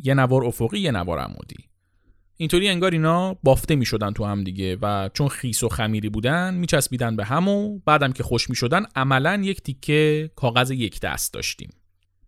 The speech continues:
این پاپیروسی که گفتیم، توی مصر باستان خیلی ترکوند. ازش کلی استفاده می‌شد و روش کلی چیزای مختلفی می‌نوشتن.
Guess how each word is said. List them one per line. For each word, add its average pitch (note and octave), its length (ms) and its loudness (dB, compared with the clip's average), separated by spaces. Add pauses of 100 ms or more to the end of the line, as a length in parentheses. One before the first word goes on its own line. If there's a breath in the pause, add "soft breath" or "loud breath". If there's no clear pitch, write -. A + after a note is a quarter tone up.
(180)
این C4 160 0
پاپیروسی G3+ 480 2
که - 100 2
گفتیم، D#3 640 2
توی G#3+ 220 -2
مصر G3 320 0
باستان D#3+ 400 2
خیلی G#2 340 -4
ترکوند. - 580 -12 (680)
ازش F#3 240 2
کلی F#3+ 240 2
استفاده C#3+ 440 4
می‌شد F#3 320 0
و E3+ 60 6
روش E3 200 2
کلی D#3 600 2
چیزای B2+ 220 2
مختلفی G#2 480 -2
می‌نوشتن. - 600 -8